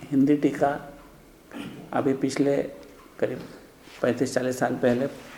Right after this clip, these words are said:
परमहंस मिश्र जी, जो वाराणसी में संस्कृत के प्रकांड विद्वान थे, उन्होंने जयदेव सिंह जी की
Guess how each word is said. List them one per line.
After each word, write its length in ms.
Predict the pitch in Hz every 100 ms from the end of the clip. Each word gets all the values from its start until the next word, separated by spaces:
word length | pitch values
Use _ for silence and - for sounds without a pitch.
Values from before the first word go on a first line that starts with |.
| - -
परमहंस 420 | 131 127 131 135 139
मिश्र 340 | 135 151 139
जी, 140 | 131 131 - - - - - - - - -
जो 120 | 131
वाराणसी 480 | 127 123 131 131 147
में 200 | 139 139 - -
संस्कृत 440 | - 131 127 -
के 100 | -
प्रकांड 360 | - 123 123 123
विद्वान 360 | 120 - 123 135
थे, 120 | 147
उन्होंने 420 | 123 123 123 127 - - - - - - - - - - - 156
जयदेव 460 | 139 131 160 170
सिंह 220 | 165 156 147
जी 100 | 143
की 260 | 156 160